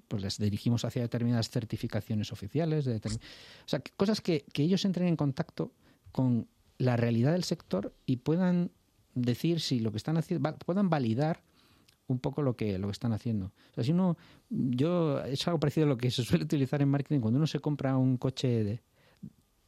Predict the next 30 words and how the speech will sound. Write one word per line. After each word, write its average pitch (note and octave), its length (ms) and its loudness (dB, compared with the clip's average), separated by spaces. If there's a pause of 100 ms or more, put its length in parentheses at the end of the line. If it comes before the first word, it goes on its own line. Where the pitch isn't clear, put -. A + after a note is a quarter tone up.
(340)
de, G#2+ 460 -2
digamos, A2+ 240 2
de - 20 4
una B2 100 4
marca B2 260 0
premium, C#3 420 0 (680)
uno C#3+ 160 4
di-, C3+ 220 2
siempre C#3 240 0
se C#3+ 80 -2
queda B2 140 0
pensando, A#2 280 2
"¿No B2+ 140 4
debería E3 220 2
haberme C#3+ 480 2
comprado B2 340 0
Mercedes A#2 480 -2
en B2 80 -2
lugar A#2 200 0
del A#2 120 0
B A#2 60 0
M A2+ 140 2
W C#3+ 240 0
o G#2+ 120 -2
el, A2+ 220 -4
o, G#2+ 60 -4
o A2 340 -2
el, B2 100 0
el A#2+ 120 2
Audi?". C3 340 0